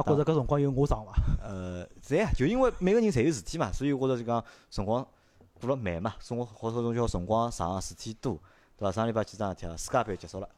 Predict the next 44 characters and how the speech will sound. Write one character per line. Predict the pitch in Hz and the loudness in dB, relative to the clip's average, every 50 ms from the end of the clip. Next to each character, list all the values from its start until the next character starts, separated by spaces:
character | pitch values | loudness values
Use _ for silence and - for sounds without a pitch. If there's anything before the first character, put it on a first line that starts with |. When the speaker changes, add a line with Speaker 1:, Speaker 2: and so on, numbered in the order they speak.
| _ _ _ _ - - - - - - - | _ _ _ _ -20 -20 -20 -20 -20 -20 -14
Speaker 2:
对 | - 95 | -10 -8
伐？ | 90 | -8
世 | 87 - - | -8 -10 -6
界 | - 113 104 | -4 -4 -2
杯 | 95 98 | -2 -4
结 | 90 - 90 | -10 -10 -12
束， | - 95 | -12 -12
世 | 85 - - | -12 -10 -4
界 | - 110 101 | -2 -2 -2
杯 | 107 101 | -2 -4
是 | 95 95 | -4 -6
礼 | 90 90 | -8 -6
拜 | - 101 101 98 | -6 -4 -4 -4
天 | - - 107 98 | -6 -10 -10 -8
夜 | 95 90 85 - | -8 -8 -6 -4
到 | 98 95 95 95 92 92 92 - - - - - - - - - | -2 -2 0 0 -2 -4 -6 -8 -10 -12 -12 -10 -10 -10 -10 -10
决 | - 104 | -8 -8
赛 | 95 - 104 104 - - - - - - - - _ - - - | -4 -2 -2 -4 -4 -8 -16 -16 -16 -16 -16 -16 _ -20 -20 -12
结 | - 101 | -10 -8
束 | - - | -4 -4
了， | 107 - - - | -4 -4 -6 -12
对 | - 90 | -12 -10
伐？ | 85 82 | -10 -10
法 | 80 - 95 | -10 -10 -6
国 | 87 104 98 | -2 0 0
队 | 98 95 92 92 90 90 - - _ - - _ - - - - | 2 2 0 -2 -4 -6 -10 -18 _ -20 -20 _ -20 -20 -20 -12
拿 | - 98 98 | -8 -6 -4
了 | 98 | -4
冠 | 90 98 90 | -4 -6 -6
军， | 85 98 104 - _ _ - | -4 -4 -6 -6 _ _ -18
对 | 107 90 | -14 -12
伐？ | 85 85 | -10 -10
阿 | 82 92 | -8 -6
拉 | 95 98 | -6 -6
娘 | 95 95 92 92 | -4 -4 -6 -6
反 | - - 90 | -6 -8 -8
正 | 92 95 92 92 95 92 82 | -8 -6 -8 -8 -8 -10 -10
搿 | - - 95 | -8 -8 -8
世 | - - | -8 -8
界 | - 107 101 | -6 -4 -4
杯 | 95 101 | -4 -4
我 | 90 90 95 | -4 -6 -6
看 | - - - 92 | -4 -4 -6 -4
了 | 92 95 92 | -4 -6 -8